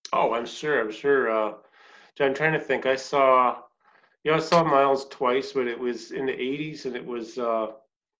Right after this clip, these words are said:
large venues, so I couldn't get up close. Yeah, I saw him at Grant Park in Chicago with Mike Stern, um, Marcus Miller, Al Foster, and S-, Sina-, Minu,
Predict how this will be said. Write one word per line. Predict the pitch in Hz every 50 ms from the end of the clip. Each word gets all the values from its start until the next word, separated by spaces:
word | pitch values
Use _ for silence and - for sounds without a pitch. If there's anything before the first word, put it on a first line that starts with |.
| _ _ _ _ _ _ _ _ _ _ _ _ _
large | 123 123 131 135 135 131 123 120
venues, | 110 107 113 113 113 110 104 98 95 92
so | - - - 117 110 107 107 104 98 - - _ _ _ _ _ _ _ -
I | 110
couldn't | - - 185 170 151 123
get | 135 123
up | 110 101 - -
close. | - 110 104 90 - - - - - - - _ _ _ _ _ _ _ _ _ _ -
Yeah, | - 104 107
I |
saw | 104 - 139 135
him | 127 127
at | -
Grant | - 131 135 135 131 -
Park | - 131 127 131 131 135
in | 120 -
Chicago | - 123 - - 117 120 120 120 120 123 120 117
with | 113 110
Mike | 120 120 117 117 -
Stern, | - - - 135 131 127 123 123 123 120 120 - _ _ _ _ _ _ _ _ _ _ _ _ _ _ _ _ _ _ _ -
um, | 110 110 107 107 107 107 104 82 107 110 - _ _ _ _ _ _ _ _ _ _
Marcus | 123 123 117 - - 127 - -
Miller, | 131 123 120 120 120 117 113 110 110 - - -
Al | 117 110 107 107
Foster, | - - 120 113 113 107 - - - 98 104 - - - _ _ _ _ _ _ _ _ _ _ _ _ _
and | 117 120 120 120 123 117 - - - - - - _ _ - - - - -
S-, | - - - - - -
Sina-, | - - 151 147 143 151 165 - - - -
Minu, | - 143 147 135 120 104